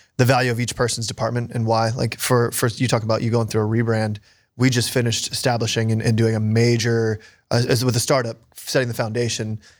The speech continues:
and, uh, and coming from a creative person explaining why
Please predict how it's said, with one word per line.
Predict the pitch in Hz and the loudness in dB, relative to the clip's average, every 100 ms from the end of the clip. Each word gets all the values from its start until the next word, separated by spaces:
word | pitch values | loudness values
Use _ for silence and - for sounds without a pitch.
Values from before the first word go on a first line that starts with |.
| _ | _
and, | 135 131 | 2 2
uh, | - 120 - | 2 2 2
and | 123 117 120 | 0 0 0
coming | - 123 | 0 2
from | 113 113 | 2 2
a | 110 110 110 - _ _ | 2 2 -2 -6 _ _
creative | - 135 139 135 | 0 2 2 0
person | - 113 113 117 | -6 -8 -6 -8
explaining | 110 - 123 120 117 113 | -8 -4 0 2 2 0
why | 104 117 110 107 107 | 0 2 2 -2 -6